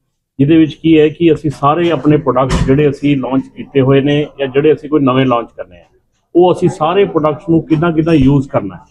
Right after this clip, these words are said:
ਕੀ ਉਹਦੇ ਬੈਨੀਫਿਟ ਨੇ, ਕਿਸ ਤਰ੍ਹਾਂ ਉਹਨੂੰ ਲਗਾਉਣਾ ਹੈ, ਉਹ ਸਾਰੀ ਚੀਜ਼ ਅੱਜ,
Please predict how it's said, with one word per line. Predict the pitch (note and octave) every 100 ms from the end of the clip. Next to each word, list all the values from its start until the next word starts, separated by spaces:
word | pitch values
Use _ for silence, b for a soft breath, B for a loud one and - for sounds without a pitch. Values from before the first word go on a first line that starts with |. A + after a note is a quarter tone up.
| _ _ _ _ _ G3
ਕੀ |
ਉਹਦੇ | F#3 F3 F3
ਬੈਨੀਫਿਟ | C3+ C3+ C3+ C#3+ B2+
ਨੇ, | C#3 C#3 C3 - _ _ _
ਕਿਸ | - C3
ਤਰ੍ਹਾਂ | G3
ਉਹਨੂੰ | F3+ F3+ E3+
ਲਗਾਉਣਾ | B2+ A2+ A#2+ C3
ਹੈ, | C3
ਉਹ | - D#3
ਸਾਰੀ | - F3 F#3+
ਚੀਜ਼ | F3+ F#3
ਅੱਜ, | E3